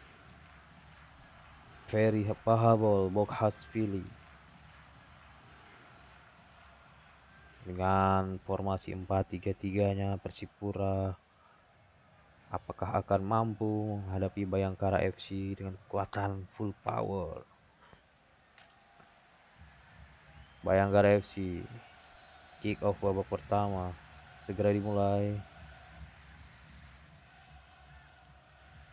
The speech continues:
Dari L-, P T I K Stadium, kita saksikan saja. Saat baru saja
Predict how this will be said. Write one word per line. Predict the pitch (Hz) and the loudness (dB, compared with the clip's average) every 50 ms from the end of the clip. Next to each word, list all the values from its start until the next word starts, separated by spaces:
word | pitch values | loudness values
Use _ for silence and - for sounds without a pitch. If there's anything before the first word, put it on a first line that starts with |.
| - - - | -20 -20 -6
Dari | 85 90 98 120 123 127 | -4 -2 0 2 2 2
L-, | 120 117 120 123 123 123 117 - - - - - - - - | 2 2 2 2 2 2 0 0 -6 -12 -20 -20 -20 -6 0
P | - 123 120 | 2 2 4
T | - 127 | 4 2
I | 101 127 120 | 2 0 2
K | - 135 127 127 123 | 2 4 4 4 2
Stadium, | - - 123 120 117 127 131 127 127 127 131 131 131 131 131 127 127 127 123 - | 2 2 2 4 4 4 2 2 2 2 0 -2 -4 -6 -6 -6 -6 -8 -10 -4
kita | - 104 98 104 | -4 -2 -2 -2
saksikan | 104 101 101 - 110 107 | -4 -6 -6 -6 -4 -2
saja. | 107 110 104 104 110 110 107 107 110 107 - - - - - - - - - - - - - - - - - - - - - - - - - | -2 -2 0 0 2 2 4 2 2 0 -4 -12 -20 -20 -20 -20 -20 -20 -20 -20 -20 -20 -20 -20 -20 -20 -20 -20 -20 -20 -20 -20 -20 -20 -16
Saat | - - - 90 90 - - - | -16 -10 -6 -6 -6 -6 -6 -6
baru | 101 95 92 | -6 -6 -6
saja | - 92 95 | -6 -6 -6